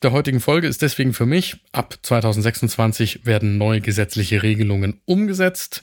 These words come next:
Allerdings ändert sich dadurch nichts. Das heißt, es war für viele verdammt viel Aufwand. Und ob das in der Zukunft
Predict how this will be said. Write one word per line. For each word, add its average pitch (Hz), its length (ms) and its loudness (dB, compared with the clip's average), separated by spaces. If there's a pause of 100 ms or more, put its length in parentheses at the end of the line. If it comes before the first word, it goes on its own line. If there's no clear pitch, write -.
Allerdings 110 580 0
ändert 151 280 0
sich 147 140 -2
dadurch 131 340 0
nichts. 127 420 -2
Das 120 160 -4
heißt, 113 240 0
es 110 120 -4
war 107 140 2
für - 140 -4
viele 135 380 0
verdammt 104 400 -2
viel 107 320 -4
Aufwand. 175 540 0 (600)
Und 123 400 0 (120)
ob - 180 -2
das 120 160 2
in 123 80 2
der 107 140 0
Zukunft - 480 -4